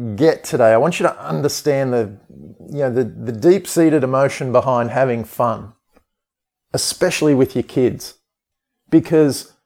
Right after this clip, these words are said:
fun and kids is life. You know, that's all they know.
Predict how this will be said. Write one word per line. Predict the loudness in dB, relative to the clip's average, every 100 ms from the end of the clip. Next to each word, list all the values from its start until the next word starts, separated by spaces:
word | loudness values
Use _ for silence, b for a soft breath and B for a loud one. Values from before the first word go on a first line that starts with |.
| _
fun | -20 -4 -2 0 -2 -4 -8 _
and | -8 -8 -10
kids | -2 4 4 2 -12 -20 _ _ _ _ _ -6
is | -4 -2
life. | 0 4 2 2 -16 _ _ _ _ _ _ _ _ _ -8
You |
know, | -4
that's | -2 -4 -6
all | 2 4 6
they | 4 0
know. | -4 -4 -6 -10